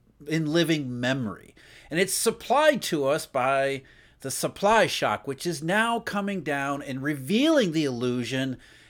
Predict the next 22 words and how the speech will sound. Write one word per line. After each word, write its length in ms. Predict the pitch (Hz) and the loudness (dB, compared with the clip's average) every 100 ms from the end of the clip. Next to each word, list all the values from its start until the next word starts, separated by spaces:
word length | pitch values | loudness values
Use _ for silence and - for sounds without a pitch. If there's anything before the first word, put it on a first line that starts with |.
| - | -6
as 120 | 131 | -4
we 80 | 156 | -4
see 320 | - 175 185 | -6 -6 -6
deeper 460 | 127 175 180 190 185 | -4 -4 -2 -2 -2
and 140 | 147 | -2
deeper 320 | 151 - 151 | -6 -4 -4
recession, 680 | 139 131 110 101 - 107 104 - - _ _ - | -4 -6 -6 -6 -8 -10 -12 -18 -20 _ _ -6
economies 580 | 139 180 180 196 202 165 | -2 4 4 4 2 2
around 320 | 156 160 156 | 4 4 2
the 80 | 131 | 0
world 240 | 131 127 | -2 -2
having 300 | 139 131 120 | -4 -4 -4
a 20 | |
more 240 | 127 175 180 | 0 0 0
difficult 560 | 165 - 160 139 123 | -2 -4 -6 -8 -10
time 380 | - 113 113 113 | -10 -6 -6 0
managing 500 | 165 233 247 160 160 | 2 2 2 0 -4
their 160 | 131 110 | -2 -4
affairs, 460 | - 95 98 101 | -4 -6 -6 -4
managing 460 | 143 190 190 165 156 | 0 0 0 -4 -6
the 60 | |
situation, 840 | 131 139 - 143 254 240 196 202 | -6 -10 -8 2 2 2 -2 -6